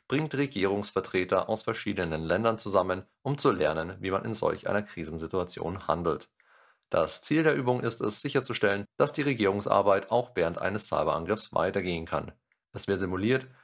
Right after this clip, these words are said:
wie die Regierungsfunktionen aufrechterhalten werden, wenn Hacker versuchen, in Computersysteme einzudringen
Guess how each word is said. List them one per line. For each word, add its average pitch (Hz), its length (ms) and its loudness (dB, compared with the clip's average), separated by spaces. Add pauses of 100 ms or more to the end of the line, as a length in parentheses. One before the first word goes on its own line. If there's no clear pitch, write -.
(100)
wie 160 80 0
die 160 80 4
Regierungsfunktionen 113 1000 0
aufrechterhalten 104 720 2
werden, 101 380 2
wenn 117 180 0
Hacker 85 240 -4
versuchen, 85 500 -4
in 104 100 -6
Computersysteme 98 800 -4
einzudringen 90 640 -2